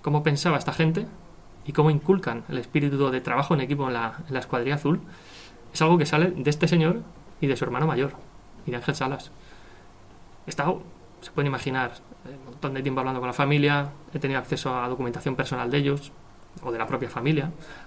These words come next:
Hay una persona en la familia que ha sido como el cronista, y te recoge perfectamente cómo desde pequeños vienen de una familia agrícola, ¿de acuerdo? Una gente del campo ahí en la provincia de Burgos, ¿de acuerdo? Pasa que luego fueron transitando por varias provincias,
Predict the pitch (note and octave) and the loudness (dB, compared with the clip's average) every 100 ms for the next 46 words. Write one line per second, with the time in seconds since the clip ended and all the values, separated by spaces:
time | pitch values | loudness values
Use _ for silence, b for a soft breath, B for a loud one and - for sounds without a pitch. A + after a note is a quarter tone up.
0 | B C3 C3+ C3+ C3 B2 - D#3+ C3+ B2+ | B 0 2 2 0 0 2 4 4 0
1 | B2+ C#3 C#3 B2+ A#2+ C3 B2 B2 A#2 A#2+ | 0 0 0 0 -2 -2 0 -2 -2 0
2 | D#3 D#3+ B2+ E3+ - B B B B B | 0 0 -6 -10 -16 B B B B B
3 | B B B D3+ C#3 C3+ E3 F3+ F#3+ D3+ | B B B 2 4 6 4 4 4 4
4 | F3 F3 E3+ D3+ F3+ F#3+ D#3+ E3 E3 D3+ | 2 4 4 4 2 2 4 6 6 4
5 | C3+ B2+ D#3 F3 - - - - D3 C3 | 2 4 4 4 -2 -14 -14 -12 -6 0
6 | D#3+ D#3 D3 C3+ - C3+ C3+ B2 D#3 - | 4 4 4 2 0 0 2 2 4 2
7 | - - - - - - - D#3+ D#3 C3 | -2 -6 -18 -20 -18 -8 -2 0 0 -2
8 | C3+ - B2+ B2+ B2 D#3+ E3 B2+ B2 B2 | -8 -8 -6 -2 0 2 2 2 -2 -2
9 | A#2+ C3+ B2+ A#2+ B2 A3+ G#3+ - - - | -4 -4 -4 0 2 2 2 -6 -14 -18
10 | - C#3 E3 A#2+ B2 B2+ - C3+ C3 B2 | -6 -2 -2 -2 -2 -2 0 0 0 0
11 | C#3+ D#3+ D#3+ D#3+ D3 B2 B2+ - C#3+ F3+ | 2 4 4 2 0 2 0 0 2 4
12 | E3+ A#3+ - | 4 2 0